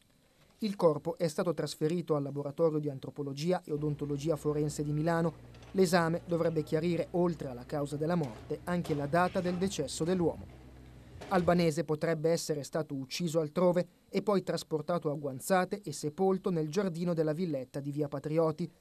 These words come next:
Da tempo l'edificio era in ristrutturazione e il continuo via vai di operai e mezzi nella palazzina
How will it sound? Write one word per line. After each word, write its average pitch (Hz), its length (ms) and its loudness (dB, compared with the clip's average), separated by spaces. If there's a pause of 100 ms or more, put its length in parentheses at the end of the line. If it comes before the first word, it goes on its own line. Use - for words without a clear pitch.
(460)
Da 196 140 4
tempo 160 440 0
l'edificio 196 640 0
era 185 180 2
in 170 220 2
ristrutturazione 170 920 0 (200)
e 196 140 0
il 180 140 2
continuo 180 500 2
via 165 220 2
vai 165 260 4
di 143 100 -4
operai 131 400 -4
e 131 40 -4
mezzi 151 360 -2
nella 120 180 -10
palazzina 185 560 0